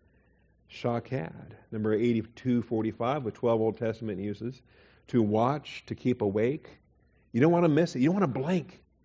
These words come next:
You don't want to fall asleep. You don't want to be dozing. See, because of the expectation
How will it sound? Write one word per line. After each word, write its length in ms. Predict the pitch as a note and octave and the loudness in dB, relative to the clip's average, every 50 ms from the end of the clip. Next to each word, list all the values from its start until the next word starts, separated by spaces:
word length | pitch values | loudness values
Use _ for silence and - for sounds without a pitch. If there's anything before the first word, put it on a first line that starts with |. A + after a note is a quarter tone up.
| _ _ _ _ _ _ _ _ _ _ _ - | _ _ _ _ _ _ _ _ _ _ _ 2
You 80 | C3 | 4
don't 80 | D3+ F#3 | 6 6
want 140 | G3+ F#3+ D#3 | 6 6 4
to 60 | - | 2
fall 200 | F#3 F3 F3+ F3+ | 2 4 4 4
asleep. 500 | D3+ - - C3+ D3 E3+ E3+ C#3+ A2+ A2+ | 2 2 0 2 6 6 6 6 6 2
You 60 | C3 | 2
don't 80 | D#3 F3+ | 2 2
want 100 | F#3 F3+ | 2 2
to 40 | E3+ | 2
be 80 | D#3+ | 2
dozing. 580 | B2 G#2+ C3+ D3+ F3 F3 C3+ B2+ A2 F#2+ F2+ F#2+ - _ _ _ _ _ _ _ _ _ _ _ _ _ _ _ _ _ _ _ _ | 4 4 8 10 10 10 10 8 4 0 -4 -10 -16 _ _ _ _ _ _ _ _ _ _ _ _ _ _ _ _ _ _ _ _
See, 580 | - - A#2 A2 G2+ F#2+ F2+ E2 E2 G2+ - _ _ _ _ _ _ _ _ | -6 -2 -2 0 -2 -2 -6 -8 -14 -18 -20 _ _ _ _ _ _ _ _
because 280 | A#2+ A#2 - B2 A2 | -4 -2 0 0 0
of 80 | A#2+ G#2+ | 2 0
the 180 | B2+ C3+ - A#2+ | 0 0 0 -2
expectation 1080 | B2+ - - - - C#3 C3 B2 - - - C#3 C3+ C#3+ C3 - - G#2+ F#2+ F#2+ G2 | -4 -6 -6 -4 -2 0 0 0 -2 -8 -6 -2 0 0 0 -2 -6 -12 -14 -14 -16